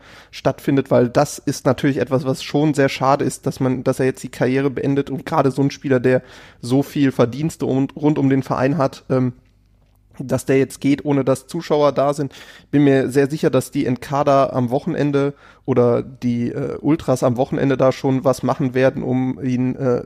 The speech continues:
gebührend zu verabschieden, obwohl sie nicht im Stadion sein dürfen. Kann ich mir so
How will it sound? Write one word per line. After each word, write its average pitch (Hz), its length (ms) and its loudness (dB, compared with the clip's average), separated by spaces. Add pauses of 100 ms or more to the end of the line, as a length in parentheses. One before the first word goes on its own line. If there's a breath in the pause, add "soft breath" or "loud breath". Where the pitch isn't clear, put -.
(120)
gebührend 143 520 -2
zu 143 100 -4
verabschieden, 143 580 -2
obwohl 135 380 0
sie 131 220 2
nicht 131 180 -2
im 127 80 0
Stadion 156 460 0
sein 147 240 2
dürfen. 151 320 -2
Kann 135 180 0
ich 135 80 -4
mir 135 140 2
so 123 160 -6